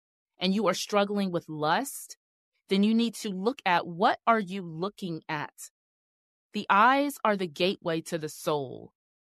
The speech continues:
So if all you're doing is scrolling through social media and everybody on your social media feed has on outfits that are three sizes too small, then you need to realize, "Oh,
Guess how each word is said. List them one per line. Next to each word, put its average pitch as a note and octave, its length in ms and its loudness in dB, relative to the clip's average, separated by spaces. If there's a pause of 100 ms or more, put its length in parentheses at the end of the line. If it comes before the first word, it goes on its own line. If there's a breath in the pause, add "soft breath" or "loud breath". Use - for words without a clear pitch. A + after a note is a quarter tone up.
(220)
So A#3 180 4
if G#3+ 140 2
all A3 240 8
you're C#4 180 0
doing G#3 480 0
is F3+ 140 -2
scrolling A3+ 560 0
through B3 140 -6
social A3+ 360 -4
media G#3 460 0
and F3+ 180 -6
everybody B3+ 500 2
on A3 200 -2
your G#3+ 100 0
social G#3+ 340 -4
media G#3 360 -4
feed F3 400 -4
has F#3+ 160 0
on F#3+ 120 -4
outfits G3 420 -2
that F#3+ 120 0
are F3 80 -2
three G3+ 220 -4
sizes G#3 400 2
too A3+ 160 -8
small, E3 600 0
then A#3+ 220 4
you B3 80 4
need C4 200 4
to B3+ 200 4
realize, G3+ 680 4
"Oh, F#3 500 4